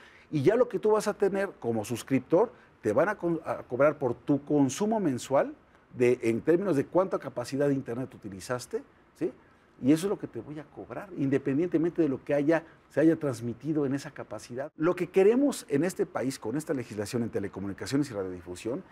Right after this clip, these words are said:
es que México se meta a la sociedad de la información y del conocimiento.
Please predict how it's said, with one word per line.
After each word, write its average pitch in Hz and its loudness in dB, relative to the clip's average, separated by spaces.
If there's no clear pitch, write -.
es 139 -2
que 147 6
México 233 0
se 123 -6
meta 143 -8
a 123 -4
la 117 4
sociedad 143 2
de 160 4
la 143 2
información 117 -6
y - -4
del 123 -8
conocimiento. 160 -10